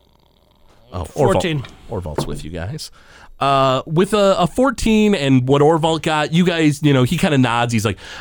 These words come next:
Speaker 1: "Uh, are you ready to head back downstairs? Should I have my, you know, people?" And as you guys go to start talking,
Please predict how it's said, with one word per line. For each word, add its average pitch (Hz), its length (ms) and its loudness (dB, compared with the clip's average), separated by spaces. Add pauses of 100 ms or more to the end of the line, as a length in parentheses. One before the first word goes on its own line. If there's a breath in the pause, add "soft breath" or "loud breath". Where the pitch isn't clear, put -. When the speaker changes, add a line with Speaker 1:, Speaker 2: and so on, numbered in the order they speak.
Speaker 1:
"Uh, 117 380 0
are 120 80 0
you 151 180 0
ready 120 280 0
to 101 260 0
head 113 200 -4
back 107 200 -2
downstairs? 170 640 -2
Should 107 140 -2
I 95 120 0
have 101 240 -2
my, 92 200 -2
you 95 120 -6
know, 90 140 -4
people?" 156 300 0
And 120 200 0
as 139 180 -2
you 147 80 0
guys 135 200 0
go 131 100 2
to 117 60 2
start 113 200 -2
talking, 101 400 0